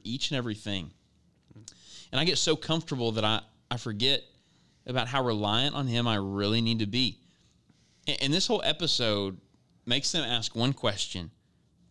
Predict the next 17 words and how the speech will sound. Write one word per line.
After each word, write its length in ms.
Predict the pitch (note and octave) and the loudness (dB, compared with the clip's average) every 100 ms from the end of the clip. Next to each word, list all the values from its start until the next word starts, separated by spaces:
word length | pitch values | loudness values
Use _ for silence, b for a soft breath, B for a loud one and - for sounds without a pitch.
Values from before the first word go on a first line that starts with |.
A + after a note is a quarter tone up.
| - | -4
"Who 180 | D#3 G#3+ | -2 0
then 220 | B3+ A#3 | 0 0
is 300 | A#2 A#2+ A#2 | 0 0 0
this? 420 | A2 E2+ D#2+ - - _ _ _ _ A#2 | -4 -6 -6 -12 -14 _ _ _ _ -6
Even 320 | A#2+ E3+ G3+ F#3+ | 0 0 0 0
the 80 | |
wind 460 | B2+ A2+ A2+ C#3 D3 | 0 0 0 0 -4
and 160 | G2+ G#2+ | -6 -4
sea 580 | - - G#2+ F#2 F2 - | -2 0 0 -2 -6 -8
obey 300 | G2+ G2 F#2 | -8 -2 -2
him." 280 | F#2 E2+ D#2+ _ b b b b b b b _ | -2 -10 -14 _ b b b b b b b _
Which 160 | C3 - | -6 -6
for 180 | - A2+ | -2 0
me 280 | C#3 F3+ | 2 2
proves 380 | A2 - C3+ C3+ | 0 0 2 2
something 360 | - G2+ F2 E2 | 2 -2 -4 -6
big. 380 | G2 F#2+ E2 | -2 0 -2